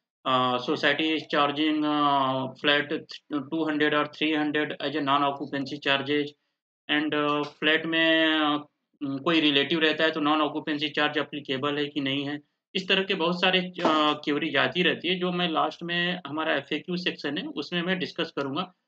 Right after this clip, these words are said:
तो video को आप last तक देखते रहिए, ताकि आपको एफ़एक्यू section में भी बहुत सारी चीजें clear हो जाएंगी। तो दोस्तों, चलिए हम शुरू करते हैं, non-occupancy charge क्या होता है। और मेरी कोशिश रहेगी कि इस video में आपके जो भी डाउट्स और query है, वो clear हो जाए।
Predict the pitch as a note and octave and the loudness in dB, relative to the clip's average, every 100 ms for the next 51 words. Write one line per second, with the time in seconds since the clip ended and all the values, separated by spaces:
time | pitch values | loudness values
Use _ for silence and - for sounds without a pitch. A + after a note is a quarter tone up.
0 | _ F#3+ E3 E3 G3 G3+ F#3+ D#3+ C#3+ - | _ -4 -2 0 0 2 0 2 2 2
1 | F#3 F#3 F#3 B2 C3 - F#3+ E3 D#3 A3 | -2 -2 -4 -2 -2 2 2 4 0 -2
2 | D#3+ D3+ D#3+ D3+ D3+ E3 C#3+ - D3+ E3+ | -2 -2 0 -2 -2 -4 -4 -4 -4 -6
3 | D#3 C3+ C3 D#3 D3 F3 C#3+ C#3 C3+ C#3+ | -4 -6 -4 -4 -2 -2 -4 -6 -6 -8
4 | C3 B2+ F3 F3 C3 C3+ B2+ B2+ B2+ C3 | -6 -6 -8 -6 -4 -2 -4 -4 -6 -6
5 | F#3+ - _ _ _ _ _ G3 G3+ G3 | -6 -10 _ _ _ _ _ 0 0 0
6 | A#3+ - - F#3+ A#3+ G#3 A3 A3 - F3 | -4 -6 -2 2 2 2 0 -4 -4 -2
7 | A3 G#3 - F#3+ G3+ F3 F3+ F3+ F#3 F3+ | 2 0 2 0 2 4 4 2 -2 -2
8 | D#3+ F3 F3+ D#3+ D3 - D#3 D#3 C#3+ C#3+ | -2 -2 2 2 2 -2 2 2 0 -2
9 | G3+ - _ _ _ D#3 D#3+ E3+ F3 E3+ | -4 -6 _ _ _ 2 4 4 2 2
10 | E3 F3 F3+ D3 - - F3+ F3+ F#3 F#3+ | 0 0 2 0 0 0 2 2 0 0
11 | F#3 F3 F3 D#3 D3+ D#3+ F3 G#3 C#3+ D3 | -2 -4 -6 -4 -2 0 0 -2 -2 -4
12 | _ F3+ F3 D3 D3 F3+ C#3+ C#3 D#3 - | _ 0 2 0 0 0 2 0 0 -8
13 | - D3+ D3 - C#3 D3 D3+ F#3 - F#3+ | -2 0 0 0 0 0 -2 -4 -4 -6
14 | - C3+ C#3+ B2 A#2 A#2 | -4 -2 0 0 -4 -4